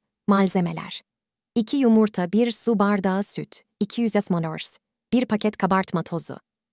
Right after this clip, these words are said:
bir çay kaşığı tuz, yarım çay kaşığı toz biber, karabiber, bir kase kaşar rendesi,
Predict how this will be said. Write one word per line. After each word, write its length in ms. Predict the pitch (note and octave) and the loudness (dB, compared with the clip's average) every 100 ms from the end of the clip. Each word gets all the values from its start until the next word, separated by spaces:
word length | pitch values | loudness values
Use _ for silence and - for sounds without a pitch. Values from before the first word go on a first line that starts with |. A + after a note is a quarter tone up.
| - | 0
bir 100 | B3 | 0
çay 300 | - A#3 A#3 | 0 -2 0
kaşığı 340 | G3+ - E3+ | 0 -2 -4
tuz, 360 | - D3+ - - _ _ | -8 -12 -12 -14 _ _
yarım 280 | - A3+ B3 | 4 6 4
çay 260 | A#3 A3 A3+ | 2 -2 -2
kaşığı 360 | G3+ F3 A3 | -2 0 0
toz 280 | A3 G#3+ G#3+ | 0 -2 0
biber, 400 | G3+ F3+ F#3+ G#3 _ _ _ | 0 0 -2 -4 _ _ _
karabiber, 600 | - G#3+ G#3+ A3 F#3 G#3+ _ _ - | 0 2 2 0 -2 -4 _ _ -2
bir 120 | A#3 | -2
kase 320 | A3 G#3 - G#3+ | 0 -2 -2 -2
kaşar 380 | G3+ - A3 | 0 2 2
rendesi, 440 | F#3+ E3+ E3 - | 0 -2 -4 -6